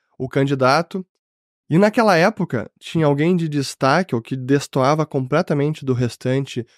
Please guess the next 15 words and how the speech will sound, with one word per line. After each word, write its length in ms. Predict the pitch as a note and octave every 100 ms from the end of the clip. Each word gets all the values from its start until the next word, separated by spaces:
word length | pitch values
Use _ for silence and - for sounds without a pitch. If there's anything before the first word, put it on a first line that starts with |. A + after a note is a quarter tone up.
| _ _
das 320 | - B2 A#2 A#2+
opções, 680 | - - A#2+ C#3+ F3 - - _ _ _ _
que 140 | - D3
era 120 | D#3+
o 80 | E3
Ron 200 | F3 G3
Paul, 320 | D#3+ C3+ A#2 _ _ _ - _
o 60 | A#2+
republicano, 640 | C3 B2+ A#2+ D3 D#3+ F3+
congressista 1040 | C#3 B2 A2+ - C3+ C3 - A#2+ G#2 F#2+ -
pelo 240 | A#2+ A#2
Texas, 760 | A2 C3+ D#3 E3 - E3 - - _ _ -
obstetra 840 | B2 B2+ - - C3+ C#3+ C3 G#2+ G#2+ _ _
por 260 | B2+ A#2 -
ofício, 640 | A#2+ A2 - D#3 - G3